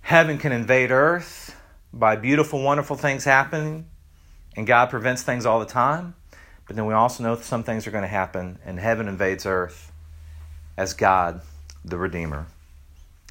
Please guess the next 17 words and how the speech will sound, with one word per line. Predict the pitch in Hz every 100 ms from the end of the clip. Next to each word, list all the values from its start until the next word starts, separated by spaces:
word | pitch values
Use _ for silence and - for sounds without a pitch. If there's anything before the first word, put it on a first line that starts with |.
| -
Let | 110
me | 117
end | 117 110
with | 110
this, | 90 80 - -
Colossians | - 98 95 - 87
three, | - 98
one | 98 98
through | 107
four. | 95 90 76 71 - - - - -
"Since | - 147 143
then, | 117 87 73 - - - -
you've | 107 113
been | 98
raised | 95 101 110 117
with | 113
Christ. | - 80 76 - -